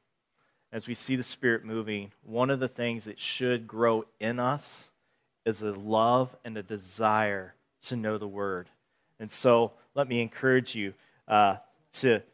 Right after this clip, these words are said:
to have that in your hands and, and get familiar with, with the Scriptures. Um, starting in chapter fourteen, verse one, this is what Paul writes to the church. He says,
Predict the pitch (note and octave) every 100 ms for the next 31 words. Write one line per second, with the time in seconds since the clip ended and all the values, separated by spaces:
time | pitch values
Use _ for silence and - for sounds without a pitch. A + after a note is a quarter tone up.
0 | _ - B2 - B2+ B2+ B2 G#2+ - -
1 | _ - A#2 A2+ A#2 A#2 G#2+ G#2+ A#2+ A#2
2 | F#2 - - _ - G#2 G#2 A2+ G#2+ A2+
3 | A2 - A2 A#2 A#2+ G#2+ G#2 F#2+ - -
4 | A2+ - G#2+ - - - G2+ F2+ - _
5 | _ - - A#2+ B2 A2+ A2 _ _ _
6 | - D#3+ E3 D#3+ D#3 D3+ C#3 B2 A#2+ -
7 | - F3 F3+ - F3 D#3+ - B2 B2+ D#3
8 | _ _ _ _ - _ _ _ _ _
9 | _ _ - C3+ D#3 - D3 D3+ C3 A#2+
10 | B2 - _ _ _ _ - C3+ C#3+ C#3
11 | - - D3+ D3 C3+ C#3 C3+ B2+ - -
12 | - B2 A#2+ - E3 B2 - - - _
13 | _ _ _ _ _ _ _ _ _ _
14 | _ _ - A#2+ D3+ C#3